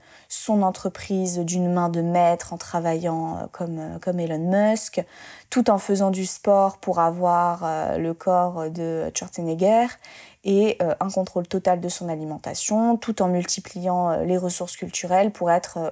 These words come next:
aussi, euh, savant que, que Bill Gates. Ça, ça peut vraiment être, euh,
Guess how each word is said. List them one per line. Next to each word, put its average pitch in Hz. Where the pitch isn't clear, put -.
aussi, 202
euh, 165
savant 175
que, 160
que 185
Bill 180
Gates. -
Ça, -
ça -
peut 233
vraiment 208
être, -
euh, 50